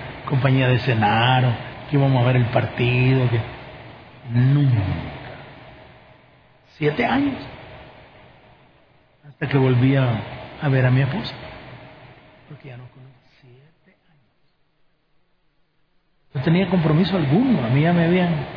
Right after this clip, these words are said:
ya Jesús me había liberado a-, acerca de la fornicación. Que salvo por fornicación. Ah, vaya. Y los pastores me decían, "Pastor, usted está libre. Pastor, usted está libre". Pero tenía miedo.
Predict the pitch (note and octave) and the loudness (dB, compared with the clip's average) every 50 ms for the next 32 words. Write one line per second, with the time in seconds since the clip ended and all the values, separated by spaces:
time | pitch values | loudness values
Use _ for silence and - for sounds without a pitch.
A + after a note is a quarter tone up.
0 | - - - - - - - - - - - - - - - - - D3 D3+ D3 | -14 -16 -16 -18 -18 -18 -20 -20 -20 -20 -20 -20 -20 -20 -20 -14 -6 -2 2 2
1 | C#3+ D3+ D3+ B2+ - E3+ F3+ - E3+ E3 D3+ D3 D#3 D#3+ D3+ D#3 D3+ C#3+ C#3 C#3+ | 4 4 4 4 2 2 2 2 2 2 4 4 4 4 4 4 4 4 4 4
2 | D#3+ F#3 F#3 E3 D3 C#3+ C#3+ - - B2+ - D3+ D3+ D3 E3+ D#3 D3 C#3+ C#3+ C3 | 4 4 2 2 2 0 0 -2 -4 -2 0 0 0 2 2 2 4 4 2 2
3 | A#2 D3 C#3 C#3 C#3 C3+ C#3+ B2 D3 G3 C4+ - - - - - - - - - | 2 2 2 2 2 2 0 0 0 0 -2 -2 -6 -12 -16 -16 -16 -18 -18 -18
4 | - - - - - - - - - - - - - - - - - C3 - - | -20 -20 -20 -20 -20 -20 -20 -20 -20 -20 -20 -20 -20 -20 -20 -20 -20 -10 -2 0
5 | D#3+ E3+ E3+ F3 F3 D3 D3+ E3 D3+ B2+ A2 D3+ C#3+ C#3 C#3+ C#3 - D3 A#2+ A#2 | 2 2 2 2 2 2 2 2 2 2 2 2 2 2 2 2 2 2 2 2
6 | D#3+ G3+ A#3+ B3 E3 D3+ A#2 C3+ D3+ - - - - - - - E3+ D3+ - - | 2 2 2 2 2 2 0 -2 -4 -6 -10 -14 -14 -14 -12 -10 -10 -10 -10 -12
7 | - - - - - - - F#3+ G#3+ G#3 G#3+ G#3+ F3+ - G#3 G#3+ A3 G3+ G#3 G3+ | -18 -20 -20 -20 -20 -12 -2 0 0 2 2 2 2 2 2 2 4 4 4 2
8 | F#3 - - A#3 B3 G#3+ F3 C3+ - - - - - - D#3+ D#3+ - - - G#3+ | 2 2 0 0 0 0 -2 -4 -6 -10 -14 -16 -10 -6 -6 -6 -6 -6 -4 -2
9 | A3 A3+ A3+ G3 - - G3 - - - F#3 F3+ G#3+ A#3 A#3+ A#3+ A3+ - - - | 0 2 2 2 2 0 0 0 2 2 2 2 2 2 2 0 -2 -4 -8 -14
10 | - - - - - - - - - - - - - - - - - - D#3+ - | -16 -16 -18 -18 -20 -20 -20 -20 -20 -20 -20 -20 -20 -20 -20 -20 -12 -10 -10 -8
11 | - - G3+ A3+ A#3 A#3 G#3+ E3 - - G3 C#3 - G#3+ G3 G3+ A#3 A#3 A#3 A#3 | -4 0 0 2 2 2 2 2 2 0 0 2 2 0 2 2 2 0 -2 -4
12 | - - - - - - - - - - - - - - - - - - - - | -6 -10 -12 -14 -16 -18 -18 -20 -20 -20 -20 -20 -20 -20 -20 -20 -20 -20 -20 -20
13 | - - - - - - _ _ _ _ _ _ _ - F3+ F#3 - A3+ B3 C#4+ | -20 -20 -20 -20 -20 -20 _ _ _ _ _ _ _ -14 -10 -4 0 2 2 2
14 | D4 D4+ D#4+ C#4+ G#3 | 2 2 0 -2 -4